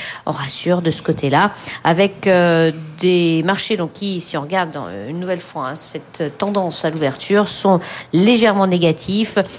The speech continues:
Moins zéro virgule six pour cent donc, pour l'indice Dow Jones, le S and P cinq cents perd zéro virgule trente-cinq pour cent, le Nasdaq en baisse également,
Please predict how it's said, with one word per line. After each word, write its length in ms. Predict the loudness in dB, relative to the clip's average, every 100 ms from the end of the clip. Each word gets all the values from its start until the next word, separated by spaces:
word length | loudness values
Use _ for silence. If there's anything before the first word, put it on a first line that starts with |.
| -10
Moins 140 | -4 -2
zéro 260 | 0 0
virgule 280 | 0 -2 -4
six 200 | -6 -6
pour 200 | -4 -4
cent 340 | -2 -2 -2 -2
donc, 200 | -4 -4
pour 200 | -2 2
l'indice 460 | 2 2 -2 0
Dow 300 | 0 2 2
Jones, 340 | 4 6 6 4 0
le 80 | 0
S 160 | 0 0
and 60 |
P 120 | -4 -2
cinq 200 | 0 0
cents 160 | 0
perd 180 | 0 0
zéro 260 | 2 2 4
virgule 340 | 4 2 0
trente-cinq 640 | 0 0 0 0 2 2 2
pour 180 | 0 -2
cent, 260 | 0 2 4
le 300 | 4 4 4
Nasdaq 540 | 4 2 4 2 2 -2 -16 -16 -12 -2
en 120 | 0
baisse 260 | 0 -2
également, 420 | -4 -6 -2 -4